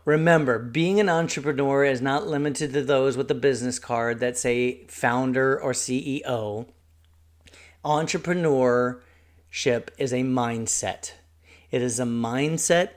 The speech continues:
and it is a set of skills that I believe anyone can cultivate. Anyone can cultivate.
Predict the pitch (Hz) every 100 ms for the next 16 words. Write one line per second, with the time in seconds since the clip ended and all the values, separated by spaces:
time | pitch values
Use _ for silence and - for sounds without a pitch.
0 | - 139 127 120 110 110 - - 123 147
1 | - - 131 113 110 113 - - - _
2 | 123 120 - 110 120 160 165 170 143 131
3 | 131 127 _ _ 208 202 180 120 113 107
4 | 107 - - _ _ - 131 123 151 143
5 | - 107 98 95 - - - _ _ _
6 | _ _ _ _ - 165 175 170 139 117
7 | 107 101 104 - - 123 110 127 120 117
8 | 101 107 -